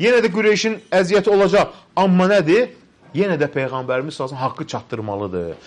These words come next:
Peyğəmbərimiz sallallahu əleyhi və səlləm nə edir? Düşünün, Məkkədə bu qaldığı müddətdə on üç il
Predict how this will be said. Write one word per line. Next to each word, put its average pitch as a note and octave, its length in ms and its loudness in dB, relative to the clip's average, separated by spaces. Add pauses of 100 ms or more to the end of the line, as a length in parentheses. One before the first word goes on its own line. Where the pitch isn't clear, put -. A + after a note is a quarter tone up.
(200)
Peyğəmbərimiz C4 600 4
sallallahu B3 180 4
əleyhi - 60 -4
və B3+ 40 4
səlləm A#3 120 0
nə A#3 140 0
edir? A#3 300 -2 (1200)
Düşünün, F3+ 420 0 (340)
Məkkədə F#3 460 2
bu G3 100 0
qaldığı F3 400 2
müddətdə D#3 480 -2
on F3 240 2
üç - 160 -8
il F#2+ 140 -8